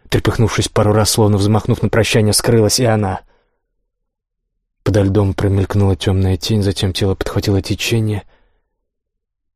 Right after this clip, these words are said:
И вот он снова остался один.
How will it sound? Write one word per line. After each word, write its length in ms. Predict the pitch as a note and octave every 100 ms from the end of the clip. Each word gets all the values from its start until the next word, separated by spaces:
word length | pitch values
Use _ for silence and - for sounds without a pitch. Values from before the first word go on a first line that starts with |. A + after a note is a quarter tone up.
| _ _ _ _ _ _ _ _ -
И 120 | F#2+
вот 260 | G#2 A#2 A#2
он 100 | G#2
снова 420 | - G#2+ A#2+ A2+
остался 560 | - - A2 - A2+
один. 440 | A2+ G#2 G#2+ A#2